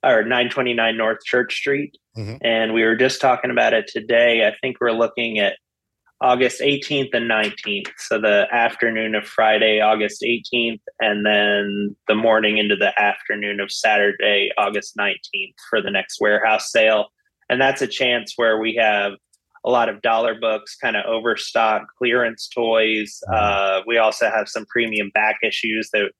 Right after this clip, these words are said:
Speaker 1: even having three stores, we just don't have room for everything that we wanna
Speaker 2: Wow.
Speaker 1: get out there. So that's some extra space to come and find some hidden gems.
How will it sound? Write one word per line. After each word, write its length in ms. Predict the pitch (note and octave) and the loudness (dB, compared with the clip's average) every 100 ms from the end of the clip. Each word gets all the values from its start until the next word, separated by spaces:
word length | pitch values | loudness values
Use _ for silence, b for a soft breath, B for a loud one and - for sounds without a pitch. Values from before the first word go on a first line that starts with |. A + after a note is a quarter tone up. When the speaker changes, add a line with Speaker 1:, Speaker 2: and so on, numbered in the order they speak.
| - | -2
Speaker 1:
even 240 | B2+ A2+ | 0 0
having 340 | G#2 A2 G#2+ G#2+ - | 0 0 0 -4 -8
three 200 | A2 G#2 | -6 -6
stores, 500 | - A2 G#2 G#2 - | -4 0 2 0 0
we 120 | G#2+ | -4
just 180 | G2+ - | -4 -2
don't 220 | G#2 G2+ G#2+ | 0 0 -2
have 100 | G#2 | -2
room 260 | G#2+ G#2 G2 G#2 | 0 -2 -2 0
for 80 | |
everything 500 | G#2+ G2+ G#2+ G2+ G#2+ | 2 2 0 -2 -4
that 140 | G2+ G2 | -4 -4
we 60 | G#2+ | -2
wanna 280 | G#2+ G#2 G2+ | 0 2 2
Speaker 2:
Wow. 40 | |
Speaker 1:
get 160 | G#2 G2+ | 4 4
out 220 | G2+ G2 - | 2 0 0
there. 240 | G2+ G2 | 0 0
So 140 | - G#2+ | -4 0
that's 240 | A2 - | 0 0
some 140 | G#2+ G#2 | -4 -4
extra 360 | G2 - G2+ | -4 -6 -8
space 560 | - - G#2+ F#2+ - - - | -6 -2 0 0 -4 -8 0
to 240 | G2+ G2 - _ B B _ | 2 0 -4 _ B B _
come 160 | - B2+ | -2 0
and 180 | A2+ G#2 | 0 0
find 240 | B2 B2 | 0 0
some 140 | A#2+ A2+ | -2 -2
hidden 300 | B2 A#2 A#2 | 0 0 2
gems. 560 | B2+ B2+ G#2+ - - | 4 4 0 -4 -12